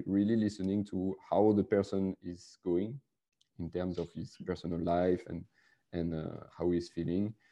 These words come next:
So, um, really being authentic in, uh,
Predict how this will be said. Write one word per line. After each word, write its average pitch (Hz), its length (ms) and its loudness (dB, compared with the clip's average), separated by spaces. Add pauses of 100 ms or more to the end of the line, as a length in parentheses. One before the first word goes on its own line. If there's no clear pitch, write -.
(240)
So, 87 220 -4
um, 85 320 -4 (500)
really 98 260 4
being 98 360 6 (100)
authentic 101 560 2 (180)
in, 95 260 0
uh, 82 400 -2